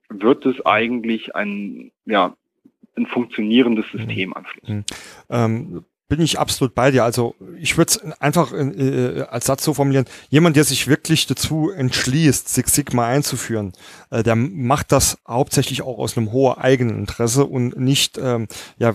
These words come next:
Speaker 2: wie gesagt, wie vielleicht andere, die, äh, dieses iso-Zertifikat einfach in der Zuliefererkette oder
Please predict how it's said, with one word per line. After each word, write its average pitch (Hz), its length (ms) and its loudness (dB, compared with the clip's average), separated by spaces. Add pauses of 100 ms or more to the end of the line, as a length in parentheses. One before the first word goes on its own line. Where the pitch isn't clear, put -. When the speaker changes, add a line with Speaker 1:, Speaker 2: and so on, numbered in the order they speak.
Speaker 2:
wie 135 120 0
gesagt, 123 340 2
wie 135 80 0
vielleicht 120 320 0
andere, 131 320 2
die, 123 280 0
äh, 117 260 -2
dieses 113 340 0
iso-Zertifikat 120 840 -2
einfach 123 340 -2
in 120 140 -6
der 117 120 0
Zuliefererkette 117 960 -4
oder 123 260 0